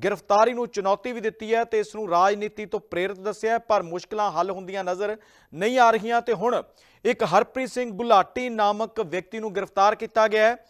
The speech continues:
ਜਿਹਦੇ ਉੱਤੇ ਇਲਜ਼ਾਮ ਲੱਗੇ ਨੇ ਕਿ ਸ਼ਿਮਲਾ ਤੇ ਦਿੱਲੀ ਦੇ ਵਿੱਚ ਕੁਝ ਜਿਹੜੀਆਂ ਜਾਇਦਾਦਾਂ ਬਿਕਰਮ ਸਿੰਘ ਮਜੀਠੀਆ ਵੱਲੋਂ ਹਾਸਲ ਕੀਤੀਆਂ ਗਈਆਂ,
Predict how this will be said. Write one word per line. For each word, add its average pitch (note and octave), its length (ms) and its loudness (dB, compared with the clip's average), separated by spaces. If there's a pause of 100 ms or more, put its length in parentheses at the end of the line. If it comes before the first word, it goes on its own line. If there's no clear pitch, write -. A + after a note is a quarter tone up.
(260)
ਜਿਹਦੇ G3+ 220 2
ਉੱਤੇ A#3+ 220 4
ਇਲਜ਼ਾਮ A3+ 340 4
ਲੱਗੇ A#3 260 4
ਨੇ A#3+ 260 2 (1040)
ਕਿ G#3 100 0
ਸ਼ਿਮਲਾ A3+ 540 2 (380)
ਤੇ G#3 100 2
ਦਿੱਲੀ A3 320 -2
ਦੇ B3+ 100 2
ਵਿੱਚ A#3+ 400 2 (120)
ਕੁਝ A3 240 -6
ਜਿਹੜੀਆਂ G#3+ 520 0 (420)
ਜਾਇਦਾਦਾਂ F#3+ 640 4
ਬਿਕਰਮ E3+ 400 -4
ਸਿੰਘ A#3 240 -6
ਮਜੀਠੀਆ F#3 460 -2
ਵੱਲੋਂ G#3+ 320 0
ਹਾਸਲ F3 300 0
ਕੀਤੀਆਂ A3 420 -6
ਗਈਆਂ, G#3+ 420 0